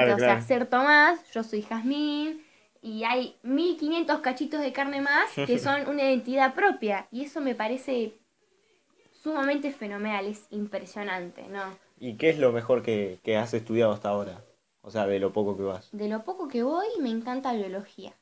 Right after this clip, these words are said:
Speaker 2: me encanta.
Speaker 1: Biología.
Speaker 2: La célula es como que es una cosita mínima, súper chiquitita, que te hace mil quinientas cosas y que vos después lo llevás hacia lo más, hacia lo más grande, hacia lo general, y es como que,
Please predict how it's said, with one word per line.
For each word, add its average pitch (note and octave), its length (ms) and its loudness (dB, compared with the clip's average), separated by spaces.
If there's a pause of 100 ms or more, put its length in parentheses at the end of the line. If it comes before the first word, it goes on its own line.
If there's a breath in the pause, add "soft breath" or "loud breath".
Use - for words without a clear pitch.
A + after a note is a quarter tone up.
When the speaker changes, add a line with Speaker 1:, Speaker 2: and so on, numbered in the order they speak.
Speaker 2:
me G3+ 80 -18
encanta. G3+ 360 -10
Speaker 1:
Biología. G#2 300 -4
Speaker 2:
La G#2+ 80 -2
célula C#4 460 -2
es B3+ 120 -10
como G#3 380 -16
que G3 160 -18
es G#3 240 -16
una G3+ 200 -10
cosita G#3 600 -8 (500)
mínima, B3 680 0
súper B3+ 580 -6
chiquitita, A#3 880 -2 (600)
que A#3 140 -6
te B3 140 0
hace C4+ 340 -2
mil C#4 360 0
quinientas C#4 480 -4
cosas D4+ 540 -6
y G#3 80 -8
que G3+ 140 -10
vos B3+ 160 -2
después B3+ 340 -6
lo A#3+ 100 -6
llevás A3 420 -4
hacia G#3+ 260 -14
lo G3 160 -10
más, A3 420 -6 (320)
hacia G#3 220 -12
lo G#3 60 -4
más C#4 180 -4
grande, D4 260 -2
hacia G#3 180 -8
lo G#3 80 -10
general, A#3 340 -6
y C4+ 60 -2
es C4+ 60 -14
como A3 320 -10
que, G3 260 -12